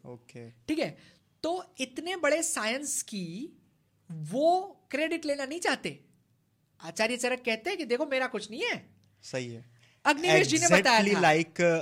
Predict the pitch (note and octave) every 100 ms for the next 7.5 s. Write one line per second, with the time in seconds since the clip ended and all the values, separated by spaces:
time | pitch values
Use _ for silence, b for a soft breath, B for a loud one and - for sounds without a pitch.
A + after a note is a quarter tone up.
0 | D#3 - - D#3 - G3 - D#3+ F3 F3+
1 | D#3 B2+ A#2 B2+ G3+ G#3+ C#3+ C#3+ A3+ A3+
2 | G#3+ G#3 F#3 D#3+ C#3+ C3+ A#2+ A#2+ A2+ G3
3 | B3 C4 A#3+ G3+ F#3 G#3 - D#4+ D4 D4
4 | C4 D3 A3+ G3+ G3+ A3 A#3 - - C#3+
5 | D3 - G#3 G3+ G#3 - C#3 B2+ G3+ F3+
6 | C#3+ C3+ E3 A3 G#3 F#3+ G#3 E3 F3 A#3
7 | D#3+ C3 A#2+ E4